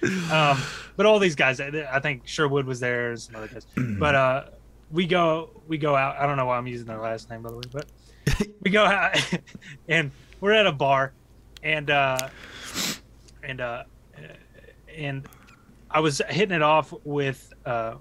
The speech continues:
Speaker 1: with the lady, right? And we're talking, and I'm thinking, I'm thinking, like, we're hitting it way off, right? And so I'm like, "Okay, here we go. Here's the, here's the stamp of approval right here." She says,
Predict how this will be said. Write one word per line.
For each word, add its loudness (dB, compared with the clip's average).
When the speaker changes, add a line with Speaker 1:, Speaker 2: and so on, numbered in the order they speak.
Speaker 1:
with -2
the -4
lady, 0
right? -2
And -4
we're -4
talking, 2
and 4
I'm 0
thinking, -2
I'm -2
thinking, -4
like, -12
we're 2
hitting -2
it -2
way 0
off, -10
right? -8
And -4
so 2
I'm 0
like, 0
"Okay, 0
here 0
we 0
go. 4
Here's 0
the, -2
here's -2
the -10
stamp -4
of -4
approval -2
right 0
here." 0
She -6
says, -4